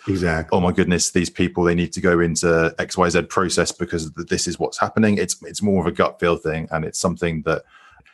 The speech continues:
Speaker 2: is happening less and less, but it does still happen invariably from time to time, and it's all down to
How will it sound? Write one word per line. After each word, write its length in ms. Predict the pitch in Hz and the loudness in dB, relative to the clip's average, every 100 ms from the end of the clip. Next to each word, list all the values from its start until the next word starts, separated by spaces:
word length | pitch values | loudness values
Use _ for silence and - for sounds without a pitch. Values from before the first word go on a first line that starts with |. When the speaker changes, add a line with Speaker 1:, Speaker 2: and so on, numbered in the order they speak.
| _ _ | _ _
Speaker 2:
is 100 | 135 | -4
happening 580 | 117 117 127 120 117 107 - - - - - - _ _ - | -2 0 2 4 2 -2 -8 -18 -20 -20 -20 -20 _ _ -4
less 220 | 123 - | -2 0
and 100 | 139 | 2
less, 200 | 170 160 | 2 0
but 120 | 131 | 0
it 120 | 98 | 2
does 200 | 95 95 | 2 0
still 200 | - 98 | 2 2
happen 320 | 87 85 90 87 | 2 0 2 2
invariably 480 | 85 85 82 80 | 2 4 4 0
from 160 | 78 82 | -2 -4
time 200 | 82 80 | -2 -2
to 120 | 87 | -4
time, 320 | - 71 73 | -6 -4 -4
and 100 | 78 | -4
it's 80 | 78 | -2
all 160 | 95 87 | -2 2
down 260 | 82 76 | 2 2
to 320 | 76 80 76 | 0 0 0